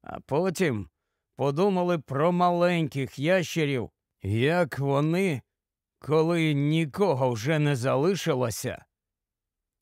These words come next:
використали ті ж самі рушниці одне проти одного. Ми думали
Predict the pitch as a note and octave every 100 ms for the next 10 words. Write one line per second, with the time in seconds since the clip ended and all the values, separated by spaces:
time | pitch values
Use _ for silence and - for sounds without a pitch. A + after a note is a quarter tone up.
0 | _ - F2 B2+ G3+ E3 F#3 F#3 F3 D#3+
1 | - F3+ E3 E3 D3+ - D#3 C#3+ - F#3
2 | E3+ D3+ C#3+ C3+ - E3 E3+ E3 - E3+
3 | D#3 A#2+ _ _ _ _ - B2+ D3+ C#3
4 | E3 E3 - D#3 D#3 - E3+ D3 - _
5 | _ E3+ F3+ C3+ A2+ G#2+ E2+ E2 - _
6 | _ _ _ _ _ _ _ _ _ _
7 | _ _ _ _ _ _ F#2+ G#2 C#3 E3
8 | F3+ G#3 G3 F#3 F#3+ F#3 D#3